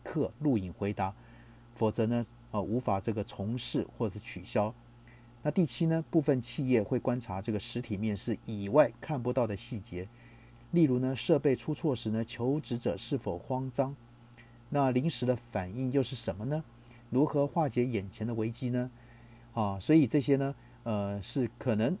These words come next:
会在我们现在这种，呃，用视讯面试的，呃，这种情况下来，来提供给各位有相关这七点以上的这样的一个建议参考。好，那当然很希望说，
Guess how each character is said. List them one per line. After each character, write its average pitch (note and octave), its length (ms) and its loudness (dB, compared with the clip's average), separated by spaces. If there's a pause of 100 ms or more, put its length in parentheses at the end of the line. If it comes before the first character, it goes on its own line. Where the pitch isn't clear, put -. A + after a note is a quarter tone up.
会 C3+ 140 2
在 A#2 260 0 (320)
我 G#2+ 120 -2
们 A2 180 0
现 B2 240 -2
在 A2+ 280 0
这 - 60 -10
种， G2+ 240 -4 (680)
呃， G2+ 280 -8 (220)
用 A#2+ 320 2
视 F3+ 300 2
讯 B2 280 -2 (420)
面 E3 240 4
试 G#2+ 320 -2 (280)
的， G2 280 0 (580)
呃， F#2+ 240 -8
这 - 60 -14
种 B2+ 120 -2
情 A2 180 -4
况 A#2+ 140 0
下 A2 160 -2
来， G2+ 220 -2
来 G#2+ 80 -6
提 - 180 -4
供 B2 260 -2
给 G2 160 -2
各 A#2+ 160 0
位 A2 180 2 (240)
有 G2+ 80 -4
相 C3+ 280 -4
关 C3 140 -2
这 B2 100 -6
七 - 240 -4
点 G#2+ 260 -2
以 F#2 100 -6
上 A2+ 200 -4
的 G#2 80 -2
这 G#2+ 100 -4
样 A2 80 -2
的 F#2+ 80 -4
一 F#2 40 -6
个 F#2 100 -6
建 A2+ 260 -2
议 G#2+ 80 -2
参 G#2 260 -8
考。 - 180 -8 (680)
好， C#3+ 320 4 (380)
那 B2+ 280 4
当 C#3+ 160 2
然 B2 160 4
很 G#2+ 220 -4
希 - 140 -4
望 B2 120 2
说， A#2+ 260 -2